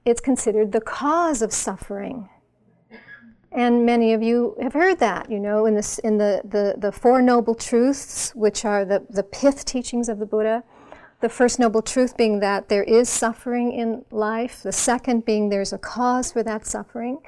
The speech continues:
which is often translated as desire. The third is that there is a freedom from this suffering. And the fourth, there is a path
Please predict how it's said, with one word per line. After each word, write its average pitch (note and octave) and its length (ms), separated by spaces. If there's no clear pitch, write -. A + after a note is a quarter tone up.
which A#3+ 200
is A#3+ 120
often C4+ 360
translated G#3+ 640
as G3 180
desire. G3+ 680
The A3+ 80
third C4 420
is A#3+ 100
that A3+ 160
there G#3+ 180
is G#3 160
a G#3+ 60
freedom B3+ 640
from B3 280
this A#3+ 120
suffering. A3+ 800
And G#3 220
the G#3 40
fourth, G#3+ 480
there G#3+ 140
is G#3 140
a G3+ 60
path C#4+ 760